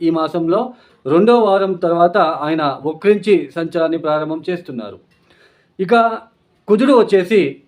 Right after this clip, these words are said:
సింహరాశిలోనే సంచారం చేస్తున్నారు. ఇక సూర్యుడు జూలై పదహారో తేదీ వరకు మాత్రమే మిథున రాశిలో సంచారం, తదుపరి కర్కాటక రాశిలో సంచారం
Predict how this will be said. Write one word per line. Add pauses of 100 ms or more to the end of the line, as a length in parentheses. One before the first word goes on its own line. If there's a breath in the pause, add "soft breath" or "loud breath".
సింహరాశిలోనే (160)
సంచారం
చేస్తున్నారు. (440 soft breath)
ఇక (240)
సూర్యుడు (140)
జూలై (140)
పదహారో
తేదీ
వరకు
మాత్రమే
మిథున
రాశిలో
సంచారం,
తదుపరి (380 soft breath)
కర్కాటక
రాశిలో
సంచారం